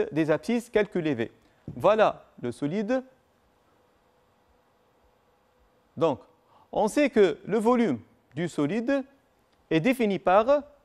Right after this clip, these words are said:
l'intégrale de moins deux à deux f de x au carré fois pi dx. Mais il y a des conditions.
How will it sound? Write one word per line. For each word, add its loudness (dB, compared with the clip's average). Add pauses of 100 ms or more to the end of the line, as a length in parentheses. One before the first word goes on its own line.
(380)
l'intégrale 4 (760)
de 0
moins 0
deux 4
à 4
deux 0
f 2
de -6
x -8
au -2
carré -2 (100)
fois -4
pi -4
dx. -4 (480)
Mais -2
il 0
y 4
a 6
des -4
conditions. -2